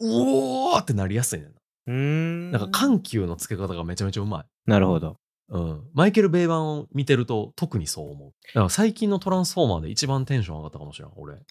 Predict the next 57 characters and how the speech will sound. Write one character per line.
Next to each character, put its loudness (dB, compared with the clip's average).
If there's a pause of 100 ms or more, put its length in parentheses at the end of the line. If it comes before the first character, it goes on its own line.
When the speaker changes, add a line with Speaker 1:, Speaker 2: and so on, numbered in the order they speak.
Speaker 2:
そ -14
う。 -10
Speaker 1:
四、 6
五、 4 (280)
バ 4
ン 4
ブ 0
ル 0
ビ -8
ー、 -18 (240)
ビ 0
ー 0
ス -2
ト -8
の -10
覚 -16
醒 -10
ぐ -4
ら 0
い -10
の -16
中 -12
で -14
言 -10
う -12
と。 -16 (760)
Speaker 2:
マ 6
イ 2
ケ 2
ル・ 6
ベ 4
イ 0
は -4
な -6
ん -6
か -8
あ -6
れ 0
や 0
ん -12
な。 -12 (160)
こ -12
う、 -20 (120)
君、 -6 (100)
な -12
ん -20
か -18
君 -2
が 2 (180)
よ -4
く -6
言 -4
っ -14
て -14
た -14
の -18
が、 -16